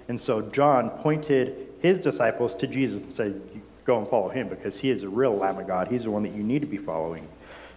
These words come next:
So they had this incredible witness from John. Uh, they had a, a great first impression of Jesus, right? And, uh, this took place several months before this encounter that we're reading about in,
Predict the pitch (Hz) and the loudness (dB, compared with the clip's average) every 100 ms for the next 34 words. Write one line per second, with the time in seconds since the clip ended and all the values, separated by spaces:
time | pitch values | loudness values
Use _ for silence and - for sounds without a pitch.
0 | - 113 127 123 131 120 117 110 - 139 | -6 0 2 4 2 2 -2 -4 0 2
1 | 135 123 127 147 151 156 - 143 143 123 | 4 4 4 2 0 -2 0 0 2 2
2 | 104 98 98 98 - - - - - 95 | 2 0 -4 -10 -16 -20 -20 -10 -2 -2
3 | 92 110 113 107 95 92 - - 110 113 | 0 2 2 2 0 -4 -6 -8 -4 2
4 | 131 135 - - 139 139 143 - 143 - | 2 2 -4 0 2 2 0 -2 -4 -10
5 | 143 - 120 117 92 - - - 113 107 | -14 -16 -16 -10 -8 -10 -14 -6 0 2
6 | 120 - - - - - - - 107 101 | 2 -4 -16 -18 -20 -20 -10 -4 -2 0
7 | 95 92 87 - - - - 101 95 90 | -4 -6 -10 -16 -20 -10 -4 0 0 0
8 | 127 123 - - - - - - 160 - | 0 -2 -4 -14 -20 -20 -20 -4 -4 0
9 | 143 123 117 - - - - 156 139 131 | 2 2 2 -4 -12 -14 0 2 4 4
10 | 131 123 - 123 - 123 110 110 110 110 | 4 2 -2 -4 0 2 4 4 0 -2
11 | 123 123 - 127 117 110 110 110 113 110 | -8 -4 0 2 2 2 2 2 0 0
12 | 110 104 104 104 107 104 98 95 | 2 2 2 0 -4 -4 -4 -8